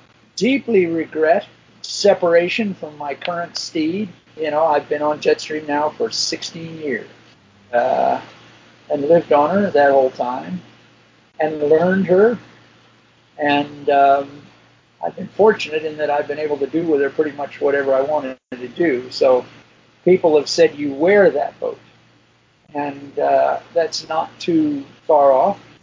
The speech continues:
And I've been very lucky. She's a very good boat. And I'm now going to another boat, smaller, uh,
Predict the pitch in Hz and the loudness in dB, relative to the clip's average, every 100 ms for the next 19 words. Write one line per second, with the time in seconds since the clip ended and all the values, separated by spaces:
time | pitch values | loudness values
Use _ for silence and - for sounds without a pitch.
0 | 165 165 151 151 156 165 165 170 170 - | -6 -4 -2 0 4 4 6 4 2 -4
1 | 202 - 151 135 143 139 - 147 151 156 | -4 -4 -8 -4 -4 -4 -4 -2 0 -2
2 | 156 196 131 - _ _ _ _ _ 139 | 2 2 2 -8 _ _ _ _ _ -6
3 | 143 143 156 151 151 151 147 _ 139 139 | -6 -2 0 0 0 -2 -6 _ -10 -6
4 | 135 - - 180 214 202 139 190 233 - | -6 -8 -2 2 4 4 4 4 2 -6
5 | _ - 156 143 156 220 226 - 165 147 | _ -10 -2 0 2 0 -2 -8 -8 -4
6 | 143 139 | -4 -4